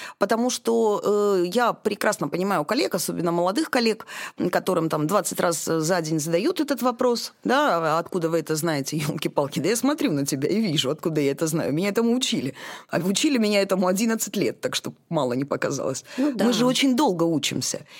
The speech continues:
Speaker 1: И научиться что-то объяснять понятными и простыми словами, а,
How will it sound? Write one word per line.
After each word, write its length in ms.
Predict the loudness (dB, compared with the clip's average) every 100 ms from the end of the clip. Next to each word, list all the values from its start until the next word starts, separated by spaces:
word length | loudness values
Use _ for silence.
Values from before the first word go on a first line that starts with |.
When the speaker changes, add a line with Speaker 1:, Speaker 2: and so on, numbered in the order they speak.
| -20 -20 _
Speaker 1:
И 320 | 2 4 4
научиться 880 | 2 2 2 2 0 0 2 2 2 2
что-то 420 | 0 2 2 2
объяснять 760 | 2 2 0 0 2 2 2 0
понятными 600 | 2 2 0 0 2 2
и 140 | 0
простыми 500 | -2 -2 -2 0 0
словами, 640 | 0 0 2 4 2 0 2
а, 260 | 4 4